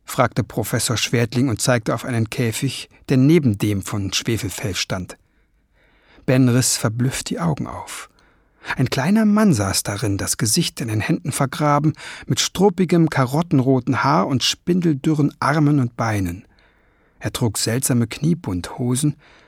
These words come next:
eine lange, enge Jacke mit großem Kragen und winzige, spitze Stiefel. „Tja, Ihrer Meinung nach ist das wahrscheinlich auch wieder eine Mutation“,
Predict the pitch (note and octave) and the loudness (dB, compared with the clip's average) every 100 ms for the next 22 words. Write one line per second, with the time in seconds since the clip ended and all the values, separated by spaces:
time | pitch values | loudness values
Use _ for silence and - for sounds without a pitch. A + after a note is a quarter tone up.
0 | _ _ - A2 G#2 A2+ C#3 D#3+ C#3 C#3+ | _ _ -4 0 2 4 4 4 2 4
1 | C3+ A#2+ A#2+ - D#3+ A#2+ - A2+ C#3+ D3 | 6 4 0 0 0 0 -4 -4 -2 -2
2 | C3 - G#2 A2 C#3 F3 B2+ G#2 - - | -4 -4 -4 0 0 0 -2 -4 -10 -4
3 | F3+ - - F3+ E3 - - E3+ E3+ - | -4 -2 -6 -4 -4 -6 -6 -8 -6 -4
4 | - - G3 F#3 - - - _ _ _ | -4 -4 -6 -6 -10 -16 -20 _ _ _
5 | _ _ _ _ _ _ - D3+ B2+ G#2 | _ _ _ _ _ _ 0 2 4 2
6 | - - _ _ _ - - A#3+ A3+ E3+ | 0 -8 _ _ _ -16 0 6 6 6
7 | C#3+ C3 A#2 A2+ B2 C#3 F3+ F3+ G3+ - | 6 6 4 4 4 6 4 2 0 2
8 | F#3 - F3 - F#3+ G3 - - E3+ B2 | 0 2 0 2 2 2 2 2 2 2
9 | A2 F#3 A#2 G#2+ G2 A#2 A2 G#2+ G#2 - | 0 -2 0 0 0 0 0 2 0 -2
10 | G#2 - - A#2 F#2+ - | -4 -2 0 0 -4 -8